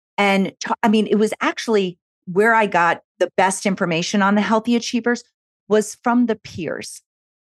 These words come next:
They all knew who had a good balanced life,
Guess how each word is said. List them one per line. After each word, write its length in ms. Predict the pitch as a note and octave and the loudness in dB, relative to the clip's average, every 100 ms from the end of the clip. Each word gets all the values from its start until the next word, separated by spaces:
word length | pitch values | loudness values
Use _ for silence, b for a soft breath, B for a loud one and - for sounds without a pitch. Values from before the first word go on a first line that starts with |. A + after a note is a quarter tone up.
| _ | _
They 260 | A3 C4 - | 2 4 4
all 300 | A3+ A3+ A#3 | 4 4 6
knew 560 | A#3 G#3 G3 F3 D#3 D#3+ _ _ _ _ _ - | 6 6 4 4 2 -2 _ _ _ _ _ -4
who 220 | C#4+ C#4 | 0 2
had 200 | A3+ A3 | 0 0
a 60 | G3+ | 0
good 260 | G3 F#3+ | -2 -4
balanced 480 | F3 E3+ E3+ E3+ - | -2 -2 -4 -6 -6
life, 380 | E3+ D3 D3+ - | -2 0 -2 -6